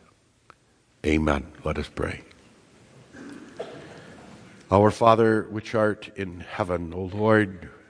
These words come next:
we thank thee for faith and strengthen our faith that we never doubt thy love for us. That we, even when we doubt thy love for thee,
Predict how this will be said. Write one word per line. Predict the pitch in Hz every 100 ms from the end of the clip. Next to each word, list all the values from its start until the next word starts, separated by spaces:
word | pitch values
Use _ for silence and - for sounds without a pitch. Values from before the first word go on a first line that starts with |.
| _ _ -
we | 90
thank | - 104 104
thee | - 101
for | 87 98 92
faith | - 110 117 - - - - _ _ _ _ _ _ _ _
and | - 82
strengthen | - 123 123 - 107
our | 101
faith | 95 - 110 113 - - - - - - - _ _ _ -
that | 90 80
we | 95
never | 104 98 98
doubt | 85 101 104
thy | 98 92
love | 92 98 101
for | - 98 87
us. | 85 - - - - _ _ _ _ _ _ _ _ _ _ _ _ - _ _ -
That | 92
we, | 95 120 120 120 - - - _ _ _
even | 104 98 107 104
when | 104
we | 101 101
doubt | 110 113 90
thy | 95 87
love | 90 92 85 - - - _ _ _ _ _ _ _ _
for | - 101
thee, | 90 101 98 78 -